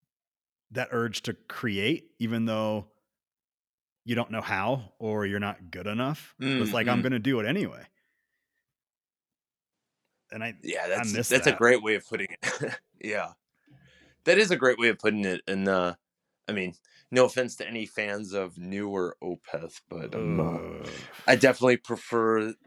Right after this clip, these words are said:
Speaker 2: everything up to, uh, Blackwater Park, I think was
Speaker 1: Yeah, that was a good album. I think that was the last, like, great. And then it just,
Speaker 2: Yeah,
Speaker 1: then it
Speaker 2: that
Speaker 1: just
Speaker 2: definitely, I saw them a few times af-, w-, after that album, and, uh,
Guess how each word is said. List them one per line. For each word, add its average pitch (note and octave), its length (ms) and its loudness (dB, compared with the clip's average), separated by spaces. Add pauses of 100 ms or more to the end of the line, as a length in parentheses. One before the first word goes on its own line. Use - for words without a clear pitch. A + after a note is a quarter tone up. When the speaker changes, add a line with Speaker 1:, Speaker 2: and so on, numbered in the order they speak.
(120)
Speaker 2:
everything A2+ 480 -4
up G2+ 160 -4 (120)
to, G2 300 -6
uh, D2+ 420 -10 (400)
Blackwater F2+ 600 -8
Park, - 600 -16 (180)
I - 80 -8
think - 280 -16
was - 380 -12 (300)
Speaker 1:
Yeah, A#2 120 -6
that - 160 -8
was C#3+ 140 -6
a G#2 40 -8
good F#2 180 -8
album. F#2 300 -8 (200)
I G2 40 -12
think A2+ 120 -8
that A#2 80 -4
was A2 120 -2
the G#2+ 100 -6
last, G2+ 340 -2
like, E2 200 -10
great. F#2 320 -6 (1200)
And F#3 160 -14
then F#3+ 160 -14
it F3 100 -20
just, - 400 -12
Speaker 2:
Yeah, C#3 300 8
Speaker 1:
then F2+ 140 0
it F#2+ 140 -10
Speaker 2:
that A#2 160 4
Speaker 1:
just - 0 -
Speaker 2:
definitely, C3+ 440 2 (500)
I C3+ 60 -4
saw E3+ 220 2
them F#3 140 2
a D3 40 -2
few D3+ 220 -10
times C3 380 -10
af-, G#2+ 280 -4
w-, B2 240 -10
after A2+ 300 -6
that F2+ 220 -8
album, F#2 460 -10
and, F2+ 260 -8
uh, F2+ 320 -4